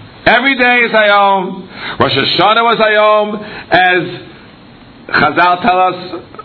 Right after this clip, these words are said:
on Aten Mitzavim Hayom. It's the Hayom Haras Olam. It's Chaim Kulchem Hayom. We say so dramatically at the end of Musa Shmones, and we lead it to the Hayom, Hayom, Hayom, Hayom, Hayom Tzadseinu, et cetera, et cetera. We say it so many times.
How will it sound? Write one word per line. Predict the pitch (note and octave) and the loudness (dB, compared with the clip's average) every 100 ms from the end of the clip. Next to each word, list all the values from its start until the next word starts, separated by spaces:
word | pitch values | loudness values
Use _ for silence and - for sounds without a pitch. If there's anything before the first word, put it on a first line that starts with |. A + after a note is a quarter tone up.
| - - | -10 -2
on | C3+ C#3 | 0 0
Aten | D#3 E3 | -2 -2
Mitzavim | D#3+ F3 D#3+ D#3+ | 0 0 0 0
Hayom. | D#3+ D#3 D#3 D#3 - - - - | 2 2 0 -2 -8 -14 -20 -6
It's | B2 B2+ | -4 0
the | |
Hayom | B2+ C3 C3 D3+ D#3+ | 0 0 0 0 2
Haras | D#3 D3 C3+ E3 | 2 0 0 0
Olam. | F#3+ F#3+ F3 E3+ E3+ - - - | 0 2 0 -2 -6 -12 -18 -4
It's | D3 D3+ | -4 -2
Chaim | - F3 F3 E3 | 0 2 2 0
Kulchem | - F3 E3 D#3 | 0 0 0 0
Hayom. | D3+ D#3+ G#3+ A3 G3+ G3 | 2 2 4 2 0 -2
We | F3+ | 0
say | F#3+ F#3+ F#3 F#3+ - - - - D#3 | 0 2 0 -2 -8 -16 -20 -8 -2
so | E3+ | 0
dramatically | E3 D#3+ F3 G3 G3 F#3 | 0 2 2 2 0 -2
at | F3+ | 0
the | E3+ | 0
end | F#3 F3+ | 0 0
of | D#3 C3+ - - | -2 -6 -10 -2
Musa | D#3+ F3 F3+ | 0 0 -2
Shmones, | - E3+ F3 | 0 0 0
and | F3 | 0
we | E3 | 0
lead | F3 F3+ | 2 2
it | |
to | F3 | 0
the | |
Hayom, | D3+ D3+ E3 D#3+ | 0 2 0 0
Hayom, | D3+ E3 | 0 2
Hayom, | D#3 D#3+ D#3+ | 2 0 2
Hayom, | D3+ D#3+ | 0 0
Hayom | D#3+ D#3 | 0 0
Tzadseinu, | D3+ - F3+ F3 D#3+ | -2 0 0 0 0
et | |
cetera, | F3 E3+ D3+ | 0 0 -2
et | E3+ | 0
cetera. | G3+ G#3 G3+ G3+ - - - - - | 0 0 -2 -4 -10 -16 -20 -20 -4
We | C#3+ | -2
say | C3+ F#3 F#3 | 0 -2 -2
it | F3+ | -2
so | E3+ | -2
many | E3 C3+ | 0 0
times. | C#3 A2+ F2+ | 0 0 -4